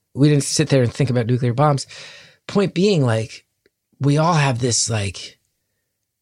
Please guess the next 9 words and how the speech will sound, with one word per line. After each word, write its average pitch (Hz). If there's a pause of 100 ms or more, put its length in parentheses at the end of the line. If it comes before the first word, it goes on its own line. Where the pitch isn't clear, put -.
(360)
anybody 123
raised 73 (600)
at 110
any 110
stretch -
of 98
the 101
Cold 135
War, 73